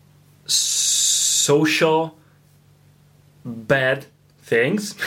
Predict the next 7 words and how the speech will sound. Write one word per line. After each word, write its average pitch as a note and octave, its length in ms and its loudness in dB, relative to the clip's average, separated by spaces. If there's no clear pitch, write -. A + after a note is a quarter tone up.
<laughs> - 380 -8
are A#2 160 2
another. G#2+ 540 -4
So A#2 480 2
protection B2+ 480 -2
is C#3 120 -2
good B2+ 340 0